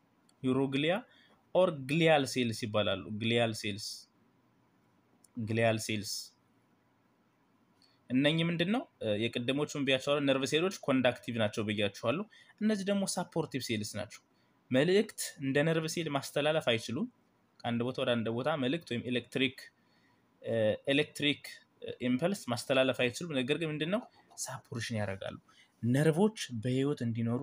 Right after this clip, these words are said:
ነርቮችን፣ እ፣ ጤናቸው ተጠብቆ ፋንክሽናቸውን በደንብ ፐርፎርም እንዲያደርጉ የሚያግዙ ሴሎች ናቸው ኒውሮግሊያስ ወይም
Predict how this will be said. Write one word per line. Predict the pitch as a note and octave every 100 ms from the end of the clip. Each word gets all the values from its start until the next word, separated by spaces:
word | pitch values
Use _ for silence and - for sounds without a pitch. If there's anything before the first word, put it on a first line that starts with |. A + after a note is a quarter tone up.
| D#3
ነርቮችን፣ | C3 C3+ D3 - A3 B3+ _ _ _ _ _
እ፣ | - - - _
ጤናቸው | D#3 D3+ D#3+ E3
ተጠብቆ | D3+ C#3 C#3 D3 C#3+
ፋንክሽናቸውን | C#3 C3+ - D3+ D3+ F3 C#3
በደንብ | C#3 E3 D#3+
ፐርፎርም | E3+ E3 F#3+ F3
እንዲያደርጉ | C3 A#2+ A2+ B2 D3+
የሚያግዙ | C#3 C#3+ D3+ E3 D#3+ C#3 D3+ C#3+
ሴሎች | B2+ B2 A2+
ናቸው | A2+ G#2+ G2 - - - -
ኒውሮግሊያስ | C#3+ E3+ F3 E3+ C3+ C3 A#2+ A2+ A2+ -
ወይም | B2+